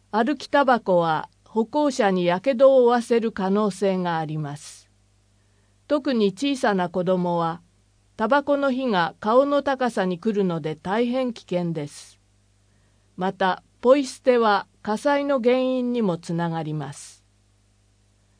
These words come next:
東京都及び清瀬市の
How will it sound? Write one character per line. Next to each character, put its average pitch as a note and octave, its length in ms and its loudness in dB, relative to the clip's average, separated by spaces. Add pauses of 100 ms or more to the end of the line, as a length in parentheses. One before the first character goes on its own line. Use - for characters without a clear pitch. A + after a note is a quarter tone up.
(320)
東 C4+ 220 4
京 B3+ 240 4
都 - 400 -6 (140)
及 G3 260 4
び F3 300 -4
清 C4 240 4
瀬 C#4+ 160 -2
市 G#3+ 180 -2
の E3 240 -2